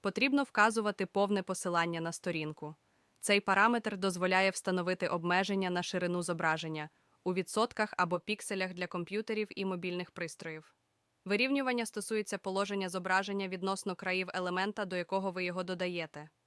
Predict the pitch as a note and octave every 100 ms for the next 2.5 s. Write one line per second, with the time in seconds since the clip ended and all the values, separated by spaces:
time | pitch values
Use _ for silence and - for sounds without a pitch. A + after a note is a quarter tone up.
0 | _ _ - F#3+ G#3 G#3 G#3+ F#3+ G3 G3+
1 | G3 F#3 F#3 F#3 F#3 F#3 F#3+ F#3 F3 F3
2 | F#3 G3+ G#3 -